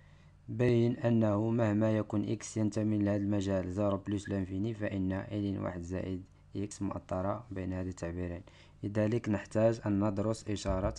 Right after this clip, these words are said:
الفرق. لذلك نعتبر مثلا دالة نسميوها جي دو إكس كتساوي، إذن، آه، إلين واحد زائد إكس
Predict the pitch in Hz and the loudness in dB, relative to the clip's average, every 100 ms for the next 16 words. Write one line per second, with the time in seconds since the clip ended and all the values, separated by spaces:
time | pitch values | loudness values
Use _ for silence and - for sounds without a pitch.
0 | - - 92 - - - 95 95 98 110 | -4 -4 -2 -2 -4 -4 -2 -2 -2 -2
1 | 101 87 - 95 98 95 92 92 92 90 | -2 -2 -2 -2 -2 -2 -4 -6 -6 -4
2 | 104 95 90 104 - - - - - 101 | -4 -4 -6 -8 -16 -20 -20 -20 -8 -2
3 | 98 90 90 - - - - - - - | -2 -2 -4 -8 -16 -20 -20 -20 -20 -20
4 | - - 95 90 113 123 120 104 107 - | -20 -18 -12 -2 0 2 0 -2 -6 -10
5 | - - - - - - - - - - | -20 -20 -20 -20 -20 -20 -20 -20 -20 -20
6 | - - - 107 95 101 92 90 101 - | -20 -20 -8 -8 -6 -4 -2 -4 -6 -10
7 | 98 92 95 104 - - - - - - | -10 -4 -4 -4 -10 -20 -20 -20 -20 -6
8 | 101 101 101 101 101 101 - - - 120 | 0 2 2 2 0 -2 -6 -10 -2 0
9 | 113 107 113 127 - - - - - - | 2 2 -2 -8 -18 -20 -20 -20 -20 -20
10 | - - - - - - - - - - | -20 -20 -20 -20 -20 -20 -20 -20 -20 -6
11 | 104 110 101 95 - - - - 95 104 | 2 2 2 -4 -10 -20 -20 -16 -4 0
12 | 110 107 107 104 98 95 - | 2 0 -4 -4 -6 -6 -12